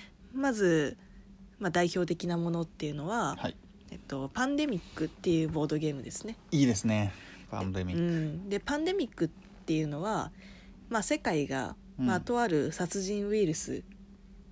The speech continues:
Speaker 1: に、こう、侵されて、侵されそうになっていると。
Speaker 2: うん。
Speaker 1: で、それの蔓延を防ぐために、あの、プレイヤー全員で協力して、
Speaker 2: うん。
Speaker 1: なんとかそれを防ごうとすると
Speaker 2: はい。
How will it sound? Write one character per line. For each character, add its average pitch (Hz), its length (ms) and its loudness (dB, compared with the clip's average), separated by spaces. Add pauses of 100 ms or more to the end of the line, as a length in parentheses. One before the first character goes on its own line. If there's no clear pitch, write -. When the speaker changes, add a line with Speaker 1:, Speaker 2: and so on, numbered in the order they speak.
(160)
Speaker 1:
に、 185 440 -2
こ 151 100 -2
う、 - 100 0
侵 170 180 0
さ 175 160 0
れ 165 100 2
て、 - 360 -6
侵 214 280 0
さ 208 220 0
れ 196 100 2
そ 226 160 4
う 175 40 6
に 156 60 2
な 160 80 0
っ - 40 -8
て - 160 -8
い 123 40 -4
る - 100 -8
と。 - 140 -12
Speaker 2:
う - 20 2
ん。 107 180 2 (580)
Speaker 1:
で、 240 120 2
そ 254 140 2
れ 277 80 2
の 277 100 2
蔓 254 280 0
延 254 160 0
を 240 40 -2
防 - 400 0
ぐ 202 140 2
た 196 160 -6
め 208 180 -6
に、 226 400 -4 (880)
あ 156 100 -6
の、 143 140 -4
プ 190 100 2
レ 175 160 8
イ 170 60 8
ヤ 160 160 4
ー - 20 2
全 226 300 0
員 214 200 -4
で 262 340 0 (580)
協 214 180 2
力 214 260 -2
し - 140 -6
て、 320 300 -2
Speaker 2:
う - 20 2
ん。 101 140 -2 (1200)
Speaker 1:
な 175 140 2
ん 156 60 0
と - 100 -4
か - 280 -6
そ - 180 -4
れ 160 80 -4
を - 20 -2
防 156 220 -2
ご 135 100 -4
う 131 60 -4
と 139 80 -8
す - 160 -4
る - 120 -12
と - 100 -12
Speaker 2:
は 110 80 -4
い。 - 80 -6